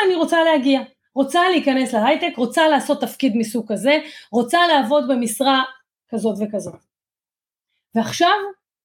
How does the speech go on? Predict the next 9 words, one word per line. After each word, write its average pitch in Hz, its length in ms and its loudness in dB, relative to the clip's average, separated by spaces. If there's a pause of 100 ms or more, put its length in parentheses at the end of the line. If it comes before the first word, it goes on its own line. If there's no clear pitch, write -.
(640)
נשאר 262 240 2
להגיע, 208 320 2 (120)
וזה 220 140 2
יקרה. 220 280 0 (580)
כי 247 120 0
בארץ 262 720 2
יש 240 720 -2
הרבה 208 340 0
דרכים 220 600 0